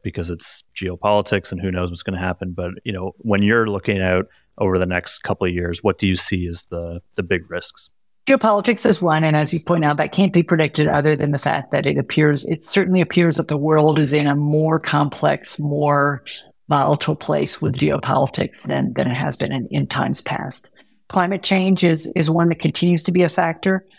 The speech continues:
Speaker 2: I said earlier that eighty percent of a company's emissions are in its supply chain. So supply chains contribute to climate change. Supply chains are also heavily impacted by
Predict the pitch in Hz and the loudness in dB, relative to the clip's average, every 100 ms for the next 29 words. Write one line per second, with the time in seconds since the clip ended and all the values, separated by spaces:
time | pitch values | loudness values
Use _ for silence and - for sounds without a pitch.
0 | _ _ - 165 196 175 180 190 185 170 | _ _ -4 2 2 4 2 2 2 2
1 | 165 170 160 165 170 160 160 175 160 165 | 4 4 4 2 4 2 0 -2 0 2
2 | 165 151 160 156 - 175 151 147 160 - | 2 2 2 2 2 2 2 2 2 0
3 | 156 - 156 151 175 175 175 - 151 - | -4 0 -2 0 -2 -2 -2 0 0 0
4 | - 165 160 165 151 - 156 175 175 233 | 0 -2 0 -2 0 -2 2 2 4 2
5 | 226 - 240 226 - 247 247 233 - 262 | 2 2 4 2 2 0 0 0 6 6
6 | 262 254 - 208 208 202 185 - 160 175 | 6 2 0 -2 2 2 4 2 2 2
7 | 156 156 156 160 156 147 147 156 - - | 2 0 -2 -2 -4 -4 -4 -6 -4 -6
8 | - | -6